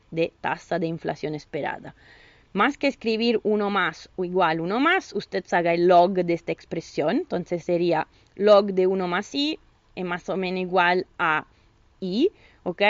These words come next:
Cuando I es un valor chico, porque estamos hablando de tasa de intereses, entonces cero punto cero algo,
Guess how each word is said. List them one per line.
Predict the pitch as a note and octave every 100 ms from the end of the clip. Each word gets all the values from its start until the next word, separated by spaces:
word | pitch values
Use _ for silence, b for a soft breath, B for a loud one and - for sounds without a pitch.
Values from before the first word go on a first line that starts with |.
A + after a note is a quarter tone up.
| A#3 A#3 _ -
Cuando | F3+ E3+ F#3 G3 -
I | G3+ G3+ -
es | F#3
un | F3+ F3+
valor | F3 F3+
chico, | - - A3 E3
porque | E3 -
estamos | E3+ F3+
hablando | F3 F3+ F#3 F3+
de | F3+
tasa | F#3 F3+ F3+
de | F3+
intereses, | F3+ F#3 F#3 F3 - D#3+
entonces | D#3+ D#3+ E3 E3 D#3+ -
cero | F#3+ F#3
punto | F3+ A3 G#3+ - G#3
cero | - F#3+ G3
algo, | G3 F#3 D#3+ D#3+